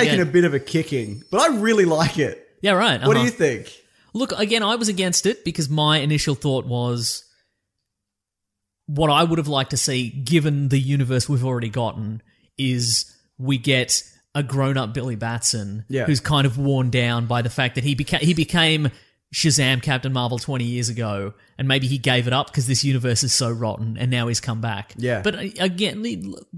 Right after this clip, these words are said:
Speaker 2: based on the look of the character, I like the fact that it's kind of a shot in the arm to this universe, and it's kind of
Speaker 1: Absolutely.
Speaker 2: maybe a bit more lighter and more fun.
Speaker 1: And it's dead on.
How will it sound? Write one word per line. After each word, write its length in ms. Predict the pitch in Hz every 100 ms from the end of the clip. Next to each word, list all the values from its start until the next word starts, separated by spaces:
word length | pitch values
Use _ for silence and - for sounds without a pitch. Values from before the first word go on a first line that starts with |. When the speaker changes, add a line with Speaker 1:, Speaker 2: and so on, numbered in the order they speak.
| 156 165
Speaker 2:
based 280 | 208 196
on 80 | 196
the 80 | 175
look 180 | 165 160
of 60 |
the 60 | 135
character, 420 | - 127 120 131
I 120 | 123
like 280 | 135 131 127
the 80 | 127
fact 280 | - 117 127
that 100 | 117
it's 80 | -
kind 240 | 131 120
of 60 | 117
a 20 |
shot 220 | - 113
in 60 | 120
the 120 | 113
arm 180 | 120 117
to 80 |
this 180 | 120 110
universe, 440 | 123 117 113 107 120
and 60 |
it's 80 | 113
kind 240 | - 113 107
of 80 |
Speaker 1:
Absolutely. 420 | 143 - 127 123 208
Speaker 2:
maybe 160 | 220
a 40 | 214
bit 140 | 180
more 220 | 175 175
lighter 340 | 156 156 156 135
and 100 | 131
more 120 | 120
fun. 280 | 131 107 107
Speaker 1:
And 140 | 139
it's 140 | 139 120
dead 440 | 107 - 139 123
on. 360 | 113 101 104